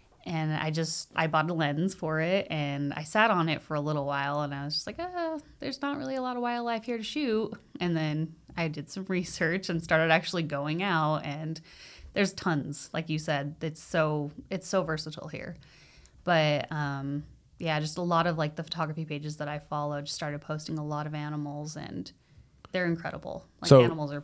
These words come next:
Speaker 1: amazing.
Speaker 2: So the inspiration from other people's work
Speaker 1: Mm-hmm.
Speaker 2: made you decide, "Hey, I'm gonna go do this."
Speaker 1: Right.
Speaker 2: I kind of was the same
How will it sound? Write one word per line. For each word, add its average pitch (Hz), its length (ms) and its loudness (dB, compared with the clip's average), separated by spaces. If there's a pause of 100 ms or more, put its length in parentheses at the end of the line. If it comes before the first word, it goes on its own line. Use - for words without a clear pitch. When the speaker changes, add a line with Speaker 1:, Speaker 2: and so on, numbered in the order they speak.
(100)
Speaker 1:
amazing. 151 560 -4 (120)
Speaker 2:
So - 160 10
the 139 140 12
inspiration 147 600 12
from 123 280 12
other 156 220 12
people's 120 440 4
work 123 260 10
Speaker 1:
Mm-hmm. 170 520 0
Speaker 2:
made 123 260 10
you 120 300 10 (100)
decide, 110 580 8
"Hey, 117 300 6
I'm 113 180 6
gonna 107 160 4
go 104 180 2
do 104 220 0
this." - 440 -4
Speaker 1:
Right. - 220 -8 (840)
Speaker 2:
I 147 220 10
kind 208 280 8
of 196 300 8 (380)
was 151 180 8
the 143 100 8
same 151 840 8